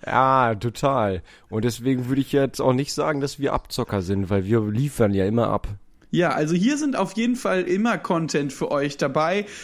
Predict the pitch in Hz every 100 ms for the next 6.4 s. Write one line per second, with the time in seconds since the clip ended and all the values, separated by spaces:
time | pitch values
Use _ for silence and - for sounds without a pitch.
0 | - - 175 175 165 - 180 220 214 208
1 | 202 - 113 175 180 - - 165 175 165
2 | 160 - - 139 254 311 339 - - 165
3 | 139 180 247 - - 165 160 185 202 160
4 | 170 180 - 185 165 - 202 233 247 180
5 | - 185 165 208 269 415 - - - -
6 | - - 156 202